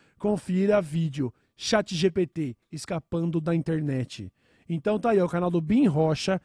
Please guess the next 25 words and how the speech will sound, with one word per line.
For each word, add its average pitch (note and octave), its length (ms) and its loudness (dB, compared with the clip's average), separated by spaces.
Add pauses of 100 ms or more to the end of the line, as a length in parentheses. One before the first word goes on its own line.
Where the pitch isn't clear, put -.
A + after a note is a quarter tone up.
(360)
pra A3+ 240 2
tentar G#3+ 340 0
desmentir B3 440 2
algumas C4 220 2
das F#3 180 0
merdas F3+ 300 0
que - 40 -2
eu F#3 60 2
tenho F3 160 0
falado, D#3+ 540 -2
<laughs> - 300 -18
mas A#3 220 -4
pra C4+ 220 0
também A3+ 800 4
explicar G#3+ 440 -4
de G3+ 60 -2
maneira G3+ 320 2
acessível G3+ 500 0
alguns F#3+ 280 0
dos F3+ 120 -6
problemas F#3+ 420 -4
reais E3+ 340 0
da E3+ 60 -2
inteligência E3 480 -4
artificial. D#3 580 -6